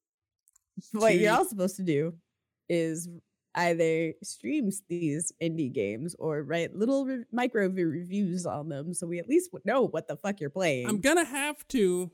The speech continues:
Speaker 2: because we're at critical mass. There's one, this game called Risk System, two D side scroller, very interesting concept of, of just, like, defense and everything. You, the ho-, the closer you hover to bullets, the more powerful your ship gets.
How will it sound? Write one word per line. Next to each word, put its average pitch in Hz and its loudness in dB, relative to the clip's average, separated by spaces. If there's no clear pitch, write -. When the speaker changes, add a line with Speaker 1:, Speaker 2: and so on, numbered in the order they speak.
Speaker 2:
because 185 -10
we're 190 -2
at 170 -8
critical 294 -6
mass. 170 -10
There's 175 -10
one, 262 6
this 185 -16
game 285 2
called 202 -4
Risk 254 -2
System, 165 -10
two 220 0
D 240 -2
side 156 -6
scroller, 117 -8
very 165 -2
interesting 165 -8
concept 123 -14
of, 92 -4
of 90 -2
just, - -10
like, 101 -6
defense 101 -6
and 95 -8
everything. 87 -10
You, 87 -10
the - -10
ho-, 127 -6
the 107 -10
closer 147 -2
you 127 -2
hover 120 -2
to 104 -4
bullets, 92 -6
the 98 -12
more 95 -8
powerful 104 -8
your 95 -8
ship - -14
gets. - -10